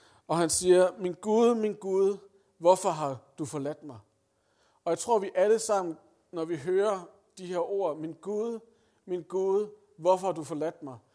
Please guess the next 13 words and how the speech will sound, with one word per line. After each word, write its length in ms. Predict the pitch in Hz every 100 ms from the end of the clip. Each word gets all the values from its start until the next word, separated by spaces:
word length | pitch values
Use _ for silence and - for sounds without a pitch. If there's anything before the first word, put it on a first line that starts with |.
| _
så 160 | - 180 147
genkender 460 | 190 220 208 185
vi 140 | 156 160
noget 460 | 156 160 180 196 196 -
i 140 | 165
os 80 | 135
selv. 260 | - 175 - _ _ _ _ _ _ -
Vi 80 | 175
genkender 520 | 190 208 214 220 180
godt 300 | 156 180 208 - -
det 120 | 196
der 140 | 202 185
med 360 | 170 175 190